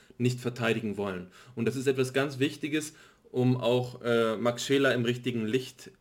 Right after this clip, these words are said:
erscheinen zu lassen. In seiner, äh, Ethik,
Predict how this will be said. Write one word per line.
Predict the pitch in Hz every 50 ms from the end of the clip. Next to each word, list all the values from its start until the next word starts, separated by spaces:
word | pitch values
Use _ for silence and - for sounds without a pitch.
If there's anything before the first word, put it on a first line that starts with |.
| _ -
erscheinen | 92 113 104 - - - 117 117 110 107 107
zu | 104 - -
lassen. | 110 107 107 107 - - 98 -
In | - 110 107 104 104 104
seiner, | 101 104 113 113 120 127 127 123 120 120 - - - - _ _ -
äh, | - 110 107 104
Ethik, | - 127 143 156 - 190 180 180 - -